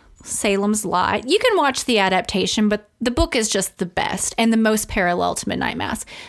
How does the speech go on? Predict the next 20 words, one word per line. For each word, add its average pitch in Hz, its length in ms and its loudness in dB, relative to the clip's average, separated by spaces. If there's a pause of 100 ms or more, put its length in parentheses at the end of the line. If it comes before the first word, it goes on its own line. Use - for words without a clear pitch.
So - 100 -2
I 254 180 4
would 339 140 4
recommend 247 520 0
reading 240 320 2
the 302 60 2
book 226 360 0 (120)
in 208 260 2
the 311 60 0
fall 190 640 0 (880)
and 220 160 4
then 202 260 2
watching 214 580 2
Storm 220 320 0
of 208 120 -2
the 202 80 -2
Century 185 680 0
in 185 240 2
the 170 80 0
winter 165 640 -4